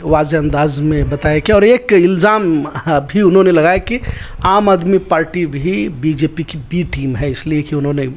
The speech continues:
मिसाल भी पेश की, अ, दिल्ली या फिर पंजाब की। उनका ये इल्ज़ाम है कि बीजेपी और आम आदमी पार्टी एक ही तरह से है। उम्मीद करते हैं कि इन्होंने जो भी जवाब दिए हैं उससे शायद तमाम आवाम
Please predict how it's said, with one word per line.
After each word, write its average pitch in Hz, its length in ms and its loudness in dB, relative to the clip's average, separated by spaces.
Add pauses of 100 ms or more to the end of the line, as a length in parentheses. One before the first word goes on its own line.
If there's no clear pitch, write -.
मिसाल 139 380 0
भी 147 120 -2
पेश 143 320 -4
की, - 260 -4
अ, - 60 -2 (1300)
दिल्ली 170 540 0
या 127 100 0
फिर 101 420 -8 (920)
पंजाब 180 500 0
की। 190 160 0 (180)
उनका 226 180 2
ये 247 120 6
इल्ज़ाम 220 340 2
है 202 120 2
कि 254 220 0 (400)
बीजेपी 196 400 2
और 180 120 4
आम 143 200 0
आदमी 135 260 -4
पार्टी 147 520 -2
एक 113 120 -2
ही 131 120 0
तरह 95 240 -6
से - 180 -8
है। - 260 -8
उम्मीद 151 380 2
करते 156 320 0
हैं 143 160 0
कि 143 140 -6
इन्होंने 143 280 -2
जो 196 260 4
भी 151 140 -8
जवाब 143 400 0
दिए 170 340 2
हैं 135 220 -6 (520)
उससे 196 480 2 (280)
शायद 160 340 0 (320)
तमाम 208 320 4
आवाम 147 340 2